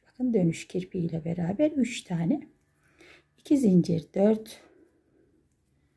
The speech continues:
beş, iki zincir, altı,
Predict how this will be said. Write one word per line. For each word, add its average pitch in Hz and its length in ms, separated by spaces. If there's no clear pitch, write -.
beş, 180 800
iki - 260
zincir, 160 580
altı, 214 840